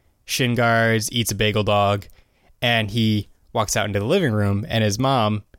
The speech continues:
just goes, "She's gonna call the black guy a you-know-what, and then they're gonna fight."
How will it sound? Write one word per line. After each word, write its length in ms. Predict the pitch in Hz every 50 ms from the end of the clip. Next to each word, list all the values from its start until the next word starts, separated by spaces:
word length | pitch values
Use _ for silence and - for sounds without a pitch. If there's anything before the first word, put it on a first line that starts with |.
| _ _ _ _
just 220 | - 117 107 -
goes, 380 | - 117 104 104 104 101 - - _ _ _
"She's 240 | - - - 131 120
gonna 220 | 113 131 123 123
call 180 | - 123 117 113
the 80 | 104 104
black 360 | 92 120 120 120 120 _ _ -
guy 260 | 110 104 104 104 101 104
a 80 | 104
you-know-what, 580 | 104 101 117 127 147 143 139 117 104 101 104 -
and 160 | - 113 107
then 100 | 107 104
they're 100 | 107 107
gonna 180 | 104 120 123 120
fight." 420 | - - 104 98 92 98 - -